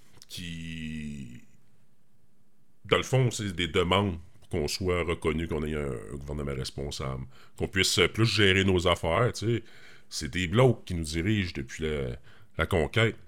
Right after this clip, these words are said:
C'est tout en anglais, puis tout. Nous autres, non. On, regarde, on y a une majorité ici, dans le Bas-Canada, là, on vient de remporter, ben bon. Mais là, il y a des associations constitutionnelles ayant pour objectif de défendre la,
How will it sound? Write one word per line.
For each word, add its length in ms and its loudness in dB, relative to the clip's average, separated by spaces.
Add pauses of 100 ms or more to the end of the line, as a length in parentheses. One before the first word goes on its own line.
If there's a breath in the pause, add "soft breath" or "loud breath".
(500 soft breath)
C'est 160 -2
tout 160 -4
en 160 8
anglais, 400 4
puis 120 -12
tout. 160 0
Nous 160 -4
autres, 160 -2
non. 200 0 (120)
On, 440 -4 (120)
regarde, 400 2 (100)
on 140 -4
y 40 0
a 40 4
une 60 2
majorité 440 4
ici, 300 2
dans 120 -2
le 60 0
Bas-Canada, 540 0
là, 360 2
on 140 -2
vient 120 -4
de 40 -8
remporter, 560 -4
ben 160 -10
bon. 100 -10 (1600 soft breath)
Mais 140 6
là, 160 6 (800)
il 80 -4
y 20 4
a 40 2
des 260 2
associations 580 0
constitutionnelles 600 -2
ayant 160 -2
pour 180 -14
objectif 640 -6
de 80 -2
défendre 580 -2
la, 240 -2